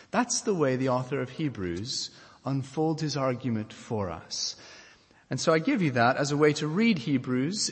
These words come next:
uh, even on your own perhaps, with a little bit more insight. But also,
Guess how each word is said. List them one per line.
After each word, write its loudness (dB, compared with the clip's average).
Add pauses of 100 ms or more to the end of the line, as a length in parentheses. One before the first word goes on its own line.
uh, -2
even 2
on 6
your 6
own 6
perhaps, 0
with -4
a 0
little 0
bit 0
more 0
insight. 0
But 0
also, 2